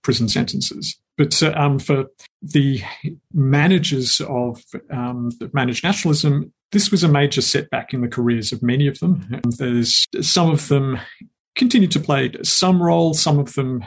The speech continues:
re-emerged after Russia's invasion of Ukraine in twenty fourteen. But for all of them, this was a major embarrassment.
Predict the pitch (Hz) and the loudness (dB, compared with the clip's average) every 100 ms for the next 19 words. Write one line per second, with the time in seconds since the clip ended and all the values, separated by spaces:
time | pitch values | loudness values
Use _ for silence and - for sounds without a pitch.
0 | - - 143 147 135 131 135 123 135 127 | -8 -4 2 4 4 4 4 2 -2 -2
1 | - 131 123 127 123 - - 120 123 120 | -2 0 0 0 -2 -2 -2 0 2 0
2 | 127 120 123 - 135 127 120 - 120 120 | 0 -2 -4 -4 -2 0 0 0 -4 -2
3 | 135 127 214 190 147 143 135 - - - | -4 -2 2 4 4 2 0 0 0 0
4 | - - 180 170 180 165 160 139 - 143 | -6 -2 2 4 6 4 4 4 4 0
5 | 127 127 127 120 123 117 127 127 - _ | 0 0 0 0 0 -2 -4 -4 -8 _
6 | _ - 139 120 131 127 123 190 139 | _ -4 0 2 2 0 -2 -6 -10